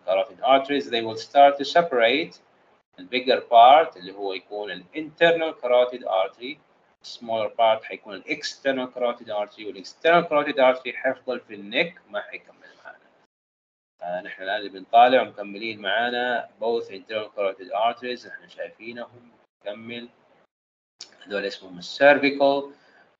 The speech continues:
آه، segments of the internal carotid arteries، ماشيين، ماشيين، ماشيين، وشايفينهم nicely. دخلوا الآن إلى ال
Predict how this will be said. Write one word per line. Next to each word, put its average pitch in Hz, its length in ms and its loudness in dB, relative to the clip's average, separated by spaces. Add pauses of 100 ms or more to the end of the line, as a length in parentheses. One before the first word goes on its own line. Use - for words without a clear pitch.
آه، 87 300 -6
segments 131 760 0
of 98 140 -16
the 92 140 -8 (100)
internal 135 300 -4
carotid 131 440 0
arteries، 127 840 -4
ماشيين، 107 480 -20
ماشيين، 107 480 -20
ماشيين، 101 440 -18
وشايفينهم 98 680 -16
nicely. 123 540 -4
دخلوا 104 360 -4
الآن 104 320 -4
إلى 98 160 -14
ال 90 100 -14